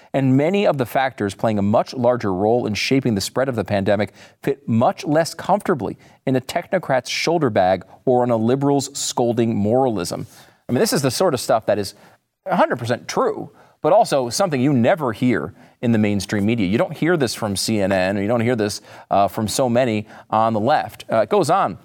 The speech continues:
The C D C, uh, aggregates and show, I mean, look at, this is just to give you a quick setup on this. This is how difficult this is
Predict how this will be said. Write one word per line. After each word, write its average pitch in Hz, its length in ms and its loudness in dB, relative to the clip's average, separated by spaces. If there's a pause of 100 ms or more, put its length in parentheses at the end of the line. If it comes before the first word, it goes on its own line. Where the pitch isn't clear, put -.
(260)
The 127 80 0
C 220 200 2
D 208 140 2
C, 160 420 2
uh, - 80 -2
aggregates 156 560 0
and 139 100 -2
show, 147 240 0 (240)
I 151 60 0
mean, 151 180 2
look 226 200 -2
at, - 80 -8 (560)
this 170 320 0
is 147 100 -2
just - 220 -2
to 143 60 -6
give 143 100 2
you 120 60 2
a - 40 -2
quick 127 160 -4
setup 123 240 0
on 82 80 -6
this. 85 140 -10 (480)
This 202 220 0
is 139 440 2 (400)
how 175 380 0
difficult 127 580 -2
this 104 220 0
is 95 340 -2